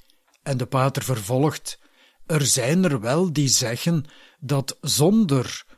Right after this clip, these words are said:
een algemene oorlog in Europa er geen uitkomst kan zijn.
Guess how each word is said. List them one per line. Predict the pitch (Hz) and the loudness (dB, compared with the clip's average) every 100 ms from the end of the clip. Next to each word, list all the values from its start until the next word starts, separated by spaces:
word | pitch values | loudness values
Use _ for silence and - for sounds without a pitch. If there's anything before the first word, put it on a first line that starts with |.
| - | -6
een | 143 139 120 _ - | 0 0 0 _ -6
algemene | 156 196 196 170 151 151 143 139 - | 0 2 2 0 2 2 4 2 0
oorlog | 160 147 143 135 117 | 2 2 4 2 0
in | 113 123 | -2 0
Europa | 139 165 180 160 160 147 - - _ | 2 4 2 2 0 0 -4 -20 _
er | - 147 135 120 | -2 0 0 0
geen | - 220 240 220 - | 2 4 4 2 0
uitkomst | 165 175 - - 156 147 - | 0 0 0 0 2 2 0
kan | - 123 113 | 0 0 0
zijn. | 123 104 101 85 | -2 -2 -8 -16